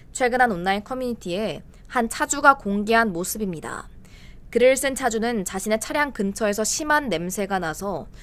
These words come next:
주변을 살피다 누군가 차 뒤에 방류한 사실을 알게 됐다고 하는데요. "화장실을 가면 될 텐데 왜 남의 차에 방류하는지 도무지 이해할 수 없었다"며 경찰에도 문의해봤다고 밝혔습니다. 그런데 경찰은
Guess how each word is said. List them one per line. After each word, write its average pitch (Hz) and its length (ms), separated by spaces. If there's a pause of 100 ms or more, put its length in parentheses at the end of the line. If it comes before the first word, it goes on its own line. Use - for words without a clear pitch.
(260)
주변을 226 360
살피다 226 440
누군가 214 540
차 269 200
뒤에 233 240
방류한 233 480
사실을 233 300
알게 175 300
됐다고 190 340
하는데요. 175 520 (680)
"화장실을 294 560
가면 226 400
될 214 160
텐데 175 600 (240)
왜 202 100
남의 190 380
차에 240 220
방류하는지 202 720
도무지 233 440
이해할 208 300
수 208 160
없었다"며 170 720 (320)
경찰에도 208 580
문의해봤다고 208 840
밝혔습니다. 170 840 (520)
그런데 214 340
경찰은 190 720